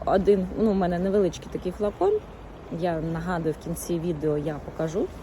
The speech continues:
все, що я використовувала. І один флакон такий виходить у мене на цілий день, день, і на наступний день я роблю нові краплі, тобто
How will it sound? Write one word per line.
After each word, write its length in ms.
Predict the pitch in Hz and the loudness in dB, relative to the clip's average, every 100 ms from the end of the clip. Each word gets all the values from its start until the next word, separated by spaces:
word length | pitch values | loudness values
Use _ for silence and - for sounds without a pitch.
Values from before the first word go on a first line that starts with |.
| - - | -14 -10
все, 140 | - | -6
що 160 | 170 - | -6 -4
я 80 | 160 | -4
використовувала. 800 | 156 175 165 - 160 151 151 165 - - - - - - - - | -4 -6 -8 -4 -4 -4 -6 -8 -10 -14 -16 -16 -16 -16 -12 -2
І 280 | 233 220 | 4 4
один 340 | 185 - 208 220 | 4 2 2 0
флакон 320 | 240 240 359 | 0 2 2
такий 240 | 226 - | 2 0
виходить 360 | 190 - 240 208 180 | -2 2 2 2 0
у 20 | |
мене 180 | 180 202 | 0 0
на 120 | 185 | 0
цілий 300 | - 202 196 | 2 6 6
день, 220 | 214 359 - - | 6 4 2 -4
день, 320 | 196 220 330 370 - - | 0 2 2 0 -4 -4
і 220 | 196 196 | 0 2
на 140 | 190 | 0
наступний 460 | 190 196 - 214 190 | 0 -2 -2 0 0
день 220 | 190 339 | 2 2
я 120 | 208 | 4
роблю 360 | 180 180 208 214 - - | 2 2 2 2 0 -2
нові 260 | 190 165 | 0 0
краплі, 460 | - 185 285 - 190 | 0 0 0 0 -2
тобто 240 | 180 - | -2 -4